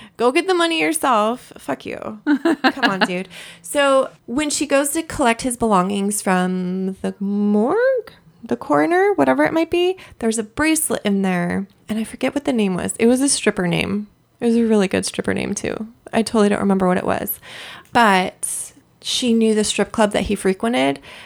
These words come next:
Speaker 1: And so she went there with the bracelet with the name on it and was like, "Who is this person?" And so she went and told what turns out to be his stripper girlfriend that he died. And the
Speaker 2: Dun, dun,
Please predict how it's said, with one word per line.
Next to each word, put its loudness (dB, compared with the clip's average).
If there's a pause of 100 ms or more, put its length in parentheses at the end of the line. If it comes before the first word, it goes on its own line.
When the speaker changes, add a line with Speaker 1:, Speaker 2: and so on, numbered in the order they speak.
(160)
Speaker 1:
And 6
so 4
she 0
went 2
there 4
with 0
the -8
bracelet 0
with -6
the -2
name 2
on 2
it 2
and 0
was -4
like, -4 (340)
"Who -2
is 0
this -2
person?" 0 (420)
And 2
so 0
she -2
went 0
and -4
told 0 (400)
what -2
turns -2
out -4
to -12
be -6
his -6
stripper 0
girlfriend 0 (300)
that -2 (340)
he -10
died. -10 (420)
And 0
the 0
Speaker 2:
Dun, -4 (120)
dun, -